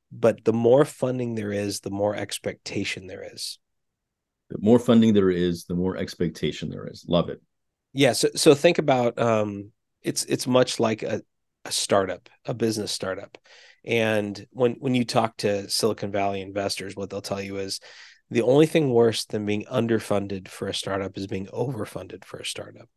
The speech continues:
Speaker 2: Interesting.
Speaker 1: Because an overfunded startup will make bad decisions and try to use money to solve problems rather than ingenuity.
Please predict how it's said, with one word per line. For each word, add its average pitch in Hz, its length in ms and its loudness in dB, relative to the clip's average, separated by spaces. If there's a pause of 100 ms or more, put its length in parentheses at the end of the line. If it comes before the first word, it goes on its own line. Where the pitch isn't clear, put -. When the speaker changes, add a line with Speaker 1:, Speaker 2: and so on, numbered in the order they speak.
(420)
Speaker 2:
Interesting. - 520 -10
Speaker 1:
Because 107 300 0
an 104 220 -2
overfunded 131 680 2
startup 104 460 0
will 104 80 -4
make 98 260 -4
bad 98 280 -4
decisions 98 520 -6
and 98 140 -6
try 101 220 -6
to 104 60 -4
use 101 220 -6
money 98 360 -2
to 95 80 -8
solve 98 340 -6
problems 98 440 -8
rather 98 300 -10
than 95 200 -14
ingenuity. 95 720 -16